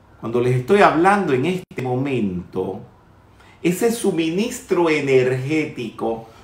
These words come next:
no viene de eso llamado Dios o aquello que llaman espíritu.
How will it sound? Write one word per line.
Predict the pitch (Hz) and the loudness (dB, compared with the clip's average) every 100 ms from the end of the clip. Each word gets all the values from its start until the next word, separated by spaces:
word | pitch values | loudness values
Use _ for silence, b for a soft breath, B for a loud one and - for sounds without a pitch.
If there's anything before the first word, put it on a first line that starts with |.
| B | B
no | 143 | -2
viene | 160 196 196 196 | 4 4 6 4
de | 190 156 156 - | 4 -2 -4 -4
eso | 208 220 - - - - - - - | 0 0 -4 -10 -4 -2 -2 -6 -14
llamado | 101 113 120 131 131 135 | -6 -2 0 -2 -2 -2
Dios | 131 127 110 110 - B B - | -2 -2 -2 -4 -14 B B -8
o | 131 151 | 2 4
aquello | 143 - - 190 190 135 135 - | 4 0 2 4 4 0 -4 -4
que | - 117 | -6 -4
llaman | 131 131 123 | -2 -4 -6
espíritu. | 113 - 110 95 87 85 92 | -12 -10 -6 -6 -8 -12 -16